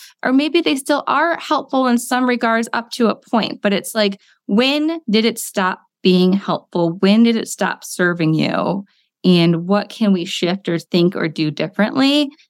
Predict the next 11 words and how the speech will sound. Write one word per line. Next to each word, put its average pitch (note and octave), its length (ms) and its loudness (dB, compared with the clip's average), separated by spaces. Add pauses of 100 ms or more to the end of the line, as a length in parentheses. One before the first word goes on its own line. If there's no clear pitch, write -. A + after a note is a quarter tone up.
(120)
to - 120 -4
interrupt D#3+ 520 0
that F3 240 -6
pattern D#3 580 -8 (260)
so F3+ 220 0
that F3 140 -4
you F3 120 -2
do E3+ 500 2
set - 220 -4
yourself - 380 -6
up - 180 -6